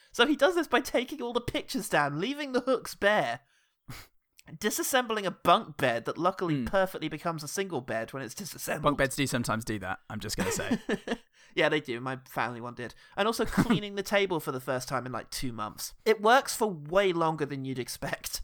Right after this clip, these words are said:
Speaker 2: <laughs>
Speaker 1: 'Cause he wakes up in the morning and they're all like, "Hey, we're all awake and perfectly fine.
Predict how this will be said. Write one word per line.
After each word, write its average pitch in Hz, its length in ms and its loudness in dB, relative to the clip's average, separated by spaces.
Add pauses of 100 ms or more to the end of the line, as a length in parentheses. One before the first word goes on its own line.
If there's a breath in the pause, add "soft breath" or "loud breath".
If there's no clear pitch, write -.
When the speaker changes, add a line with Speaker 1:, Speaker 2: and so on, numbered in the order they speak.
(140)
Speaker 2:
<laughs> - 220 -6
Speaker 1:
'Cause - 640 -2
he 208 80 -6
wakes 214 260 0
up 214 140 0
in 202 60 -2
the 190 60 -4
morning 185 280 2
and 139 100 -2
they're 151 60 0
all 156 120 0
like, 151 200 4 (160 soft breath)
"Hey, 349 160 4
we're 208 140 2
all 220 140 4
awake 226 380 2
and 160 100 -8
perfectly 196 340 4
fine. 151 420 2